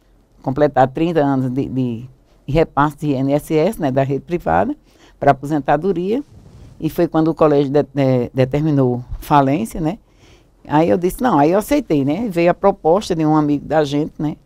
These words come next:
É, minha nora, que é sobrinha de, de, do, era, na época era João Gilvan, que era o gerente de assinaturas, e ela disse, "Ah, eu tenho minha sogra lá em Cajazeiras, que é uma pessoa bem dinâmica, conhece todo mundo,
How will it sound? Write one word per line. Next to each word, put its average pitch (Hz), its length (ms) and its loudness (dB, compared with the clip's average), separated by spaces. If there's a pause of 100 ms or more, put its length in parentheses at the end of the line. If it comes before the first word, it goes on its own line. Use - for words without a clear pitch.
(360)
É, 139 120 2
minha 160 220 4
nora, 147 400 2
que 131 260 -2
é 123 80 4
sobrinha 135 400 -2
de, 131 460 -6
de, 135 420 -4
do, 131 140 -2 (180)
era, 131 280 4 (200)
na 135 180 2
época 131 260 2
era 131 100 4
João 160 220 0
Gilvan, 143 360 -4
que - 80 -8
era 131 120 -2
o 127 60 -4
gerente 127 540 0 (460)
de 131 80 0
assinaturas, 147 880 -2 (720)
e 202 200 -2
ela 285 280 2
disse, 208 240 -2
"Ah, 330 220 0
eu 294 100 0
tenho 247 180 -2
minha 277 180 2
sogra 214 540 -2
lá 208 120 -2
em 208 60 -6
Cajazeiras, 196 560 -4
que - 80 -12
é 208 40 -6
uma 208 80 -4
pessoa 180 300 -6
bem 185 180 -6
dinâmica, 175 800 -6
conhece 165 340 -8
todo 170 260 -10
mundo, 151 460 -8